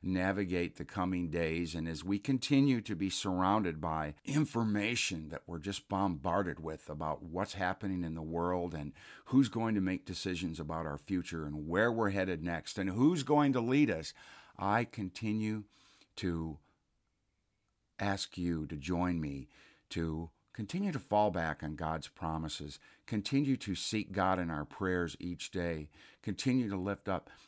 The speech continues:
our, our healthcare workers and all in need as well, but continue to rest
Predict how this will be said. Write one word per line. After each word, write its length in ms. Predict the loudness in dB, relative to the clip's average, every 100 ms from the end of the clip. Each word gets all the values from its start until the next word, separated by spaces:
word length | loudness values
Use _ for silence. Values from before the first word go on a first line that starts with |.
| -8
our, 180 | -4 -4 -2
our 160 | -2
healthcare 640 | 0 0 -2 -4 -6 -4 -2
workers 480 | -2 -4 -4 -8 -6
and 140 | -6 -6
all 380 | -6 -2 -2 -4 -18 -12
in 220 | -6 -4
need 280 | -2 -4 -4
as 180 | -6 -6
well, 400 | -4 -2 -4 -8 -20 -16
but 140 | -12 -8
continue 500 | -6 -4 -2 2 0
to 200 | 0 -4
rest 680 | -4 -2 2 2 0 -8